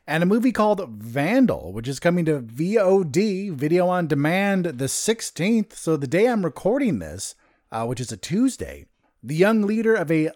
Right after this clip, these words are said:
legendary Miami graffiti crew comes of age while battling a longtime rival.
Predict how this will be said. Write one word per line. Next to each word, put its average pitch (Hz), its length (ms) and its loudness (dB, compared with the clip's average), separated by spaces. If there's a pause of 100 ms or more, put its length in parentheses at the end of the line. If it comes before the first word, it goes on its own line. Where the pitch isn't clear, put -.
legendary 202 680 0
Miami 160 480 0
graffiti 190 500 0
crew 156 440 0
comes 190 420 0
of 127 120 -2 (120)
age 180 400 -2
while 151 260 0
battling 175 640 -2
a 147 40 -4
longtime 160 720 -2
rival. 123 600 0